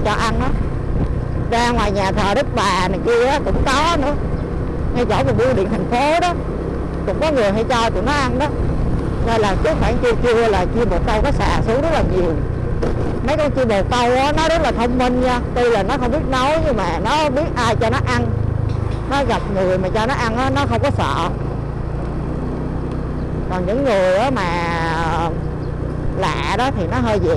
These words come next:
chừng chút xíu. Ở dưới này là mấy cái chỗ mà người ta tập kết nè. Tập kết rác rồi, ờ, phế liệu này nọ đó. Ở dưới gầm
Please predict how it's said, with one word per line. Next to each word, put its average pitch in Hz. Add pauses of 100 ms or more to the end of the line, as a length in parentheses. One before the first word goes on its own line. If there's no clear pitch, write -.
chừng 156
chút 208 (100)
xíu. 233 (800)
Ở 165
dưới 247
này 214
là 160
mấy 262
cái 294
chỗ 147
mà 202 (360)
người 160
ta 185
tập 151 (120)
kết 254
nè. 139 (1040)
Tập 160 (100)
kết 269
rác 269
rồi, 165
ờ, 160
phế 269
liệu 160
này 160
nọ 147
đó. 277 (520)
Ở 196
dưới 262
gầm -